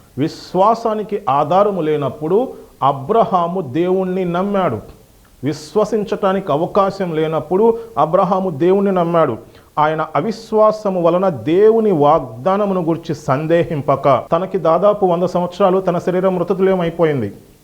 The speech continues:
శారా గర్భం కూడా మృతతుల్యం అయిపోయింది, అసలు ఎటువంటి ఛాన్స్ లేదు. కానీ దేవుని వాగ్దానమును గురించి సందేహింపక, దేవుణ్ణి మహిమపరచి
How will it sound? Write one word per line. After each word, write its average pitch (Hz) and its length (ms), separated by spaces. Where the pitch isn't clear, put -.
శారా 170 220
గర్భం 196 360
కూడా 190 200
మృతతుల్యం 190 480
అయిపోయింది, 175 680
అసలు 143 180
ఎటువంటి 190 400
ఛాన్స్ 196 440
లేదు. 160 320
కానీ 214 560
దేవుని 240 540
వాగ్దానమును 190 800
గురించి 170 280
సందేహింపక, 147 880
దేవుణ్ణి 196 720
మహిమపరచి 156 920